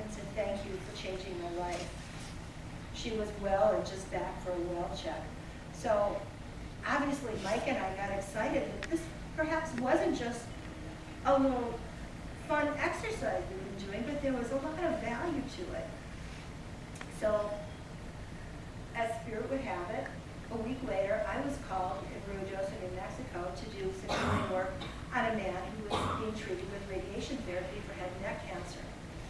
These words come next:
Now, when I went to the room, to their home, rather, to visit, John, who was about six feet tall, was just scrawny. He must have weighed about a hundred and ten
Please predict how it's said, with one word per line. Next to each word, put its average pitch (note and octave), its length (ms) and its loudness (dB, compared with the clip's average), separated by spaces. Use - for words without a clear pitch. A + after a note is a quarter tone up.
Now, G#3+ 180 0
when G#3+ 100 4
I G#3 180 4
went A#3+ 200 4
to D4 60 0
the C#4 100 6
room, G#3 280 2
to A3 60 -2
their G3+ 180 0
home, A3+ 340 4
rather, F3+ 300 0
to A3 60 -4
visit, G3 260 0
John, A3+ 420 6
who A3 240 -2
was G#3+ 100 -4
about - 300 0
six B3 220 0
feet - 260 -6
tall, F#3 320 2
was A3+ 300 0
just - 440 0
scrawny. G#3+ 520 4
He G#3 140 -4
must G#3+ 220 0
have - 140 -4
weighed G3 180 0
about F#3 240 0
a - 120 -4
hundred G3+ 300 -2
and - 80 -6
ten F#3 200 -4